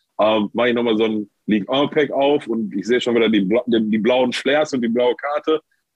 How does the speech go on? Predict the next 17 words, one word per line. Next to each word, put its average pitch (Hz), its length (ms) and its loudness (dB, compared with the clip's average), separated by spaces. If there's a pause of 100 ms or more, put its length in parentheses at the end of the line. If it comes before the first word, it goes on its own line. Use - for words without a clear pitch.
Und 110 80 -2
dann 110 100 0
kommt 135 220 -2
so 120 200 0
Argentinien-Flagge 165 960 0
und 117 140 -2
dann 117 140 -4
ist 117 140 -8
wieder 117 200 0
so, 110 240 0 (300)
das 110 180 -2
Gehirn 127 380 2
rattert 131 460 -2
so 123 140 0
krass, - 320 -4
okay, 120 300 0
das 98 160 -4